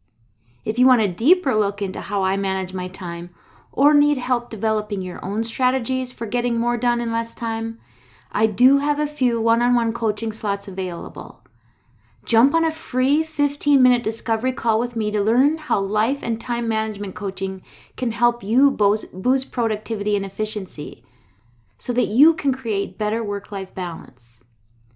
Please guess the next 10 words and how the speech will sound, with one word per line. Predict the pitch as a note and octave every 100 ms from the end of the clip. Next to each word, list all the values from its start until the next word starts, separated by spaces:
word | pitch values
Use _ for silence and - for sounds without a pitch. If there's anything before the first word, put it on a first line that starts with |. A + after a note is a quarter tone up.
| _ _ _ _ -
Pause | A#3 B3 B3+
me | B3+
right | A3 A3 -
now | B3+ A3+ A3 G#3+ -
and | G#3 G#3
go | G3+ G#3 G#3+
to | G#3+ A3 G3 F#3+
gracefilledleader | G3 A3 A#3+ - C4 B3+ G#3 G#3+ A#3 B3
dot | A3 A3 A#3 -
com | A3 G3+ F#3+ F#3